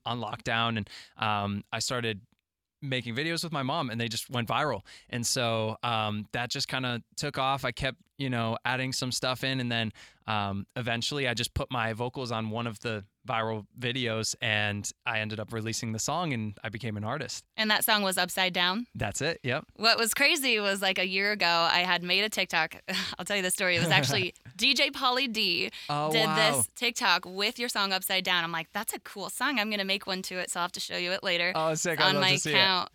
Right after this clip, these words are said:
Speaker 1: Cool.
Speaker 2: Would you say that was your breakthrough song that started all of this?
Speaker 1: Yes, that was definitely the beginning of everything, yeah.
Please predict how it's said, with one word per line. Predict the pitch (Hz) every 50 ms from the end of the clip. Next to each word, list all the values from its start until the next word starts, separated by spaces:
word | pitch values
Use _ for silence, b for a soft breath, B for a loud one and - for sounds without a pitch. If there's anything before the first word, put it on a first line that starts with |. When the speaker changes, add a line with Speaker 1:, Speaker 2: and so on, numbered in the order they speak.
| -
Speaker 1:
Cool. | - 180 170 160 151 139
Speaker 2:
Would | 139 - 202 214
you | 247
say | 240 - 233 208 208
that | 190 190 185 175 -
was | 196 196 196 185 190
your | 190 185
breakthrough | 180 180 185 180 185 - - 185 180
song | - - 190 180 180 170 165 165 165
that | 175 165 - -
started | - - - 180 190 196 175
all | 165 - - 98
of | -
this? | - - - - - -
Speaker 1:
Yes, | 139 131 123 113 107 - -
that | 127 123 120
was | 110 123 120 110
definitely | - 117 110 - - 117 113 110
the | 107 101
beginning | 107 107 107 104 104 104
of | 104 101
everything, | 104 117 120 107 - - - 104
yeah. | 101 - 107 107